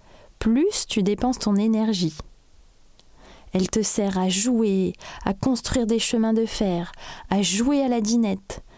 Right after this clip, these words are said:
à courir après des personnages imaginaires. Tu profites de cette promenade sur ton nuage ou tapis volant pour voir les choses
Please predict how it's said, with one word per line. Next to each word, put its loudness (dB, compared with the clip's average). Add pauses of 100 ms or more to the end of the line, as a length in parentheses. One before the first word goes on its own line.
(380)
à 0
courir 0
après 0
des 2
personnages 0 (160)
imaginaires. 0 (3500)
Tu 0
profites 0
de 2
cette -2
promenade 2
sur -4
ton 0
nuage 2
ou -18
tapis -2
volant -2 (580)
pour 0
voir 2
les 2
choses 0